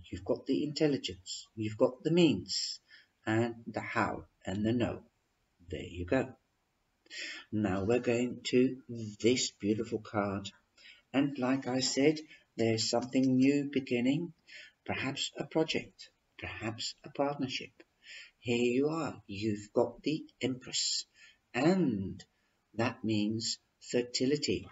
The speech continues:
fertile ground. She's got the, um, sorry, come on. She's got the heart on her big tummy,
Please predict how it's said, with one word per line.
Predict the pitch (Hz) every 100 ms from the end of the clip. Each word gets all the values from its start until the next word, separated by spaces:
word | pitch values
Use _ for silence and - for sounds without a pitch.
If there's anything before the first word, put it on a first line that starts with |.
| - _ _ -
fertile | 131 139 151 - 143 151 151
ground. | 117 113 120 98 85 - - - -
She's | - 139 135 135 -
got | 117 117 113
the, | 110 - _ - -
um, | 123 120 113 113 - -
sorry, | - - 110 85 - _ _ _ _ _ _ _ _ _ _
come | - 151
on. | 107 107 - _ - - - - _ -
She's | - 151 160 -
got | 117 -
the | 113
heart | 110 - 104 120 107 - -
on | 107 110 110 107
her | 107 107 - - _ _ _ _ _ _ _ _ _ - _
big | 92 92 90
tummy, | - 120 113 98